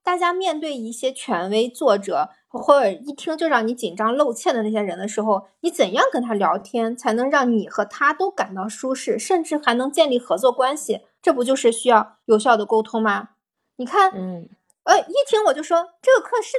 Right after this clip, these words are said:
Speaker 1: 挺吸引人的，可是为什么它叫有效沟通呢？”我说，“你是不是其实你在讲，列这个课表的时候，你把这个课程的简介说出来呢？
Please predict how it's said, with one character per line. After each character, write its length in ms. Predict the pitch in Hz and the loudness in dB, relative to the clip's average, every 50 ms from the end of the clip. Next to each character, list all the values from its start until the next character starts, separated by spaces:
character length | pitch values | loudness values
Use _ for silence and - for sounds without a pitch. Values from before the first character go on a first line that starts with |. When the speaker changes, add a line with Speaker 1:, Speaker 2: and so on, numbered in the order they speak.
| 508 - | -6 -6
Speaker 1:
挺 140 | 339 226 | -10 -10
吸 240 | 233 - - - 359 | -10 -12 -10 -6 -4
引 120 | 359 320 262 | -4 -2 -4
人 260 | 208 185 180 180 190 | -4 -6 -8 -4 -2
的， 120 | 226 214 | -2 -2
可 140 | 208 - 247 | -2 -4 -8
是 100 | 247 349 | -6 -2
为 140 | 339 427 440 | 0 0 0
什 140 | - 277 240 | 0 -2 -6
么 80 | 226 233 | -8 -6
它 160 | - 294 285 | -4 -2 0
叫 140 | 311 285 254 | 2 0 0
有 180 | 226 196 - | -2 -6 -8
效 240 | - - 247 240 220 | -4 0 2 2 2
沟 180 | 220 214 208 220 | 2 -2 -4 -4
通 280 | 214 - 220 214 214 | -4 -4 -4 -4 -2
呢？” 220 | 220 208 196 214 _ _ _ _ - | -4 -4 -6 -6 _ _ _ _ 0
我 80 | - 262 | 0 2
说 120 | 392 403 403 | 4 4 2
，“你 140 | 381 262 269 | 2 0 0
是 100 | - 427 | -2 0
不 80 | 381 381 | 0 0
是 200 | - - 381 359 | 0 0 -2 -2
其 200 | 381 - - 285 | -2 -4 -6 -6
实 240 | 294 - 285 277 285 | -4 -2 -2 -2 0
你 180 | 285 254 220 | 0 -2 -2
在 220 | 220 311 311 277 269 | 2 2 2 2 0
讲， 480 | 262 _ - - 247 196 165 127 - _ _ _ _ _ _ | -4 _ -2 0 0 0 0 -2 -8 _ _ _ _ _ _
列 240 | 262 277 359 311 | 0 2 4 4
这 100 | 269 302 | 4 4
个 80 | 294 262 | 2 2
课 200 | 269 - - 330 | 2 2 -2 0
表 180 | 254 220 110 113 | 0 0 -4 -4
的 80 | 208 | -6
时 100 | 214 - | -4 -2
候， 220 | 226 240 226 214 220 - _ _ - | 0 0 0 -2 -4 -8 _ _ -4
你 280 | 240 226 214 202 - _ _ - | -2 -2 -2 -4 -8 _ _ 2
把 160 | - 214 208 | 2 4 4
这 120 | 226 - 320 | 2 -2 -2
个 160 | 302 240 226 | 0 0 -2
课 220 | 240 - - - | -2 0 2 2
程 160 | 285 - 233 | 2 2 -2
的 100 | 226 240 | -6 -6
简 380 | 240 247 - 240 180 147 165 196 | -8 -8 -6 -6 -6 -6 -8 -14
介 320 | - - 294 247 185 185 - | -8 -2 0 0 0 0 -6
说 300 | - - - 349 392 440 | -10 -4 0 2 2 2
出 140 | - - 294 | 2 2 0
来 180 | 214 170 - | 0 0 -2
呢？ 200 | 170 170 180 - | -6 -10 -12 -12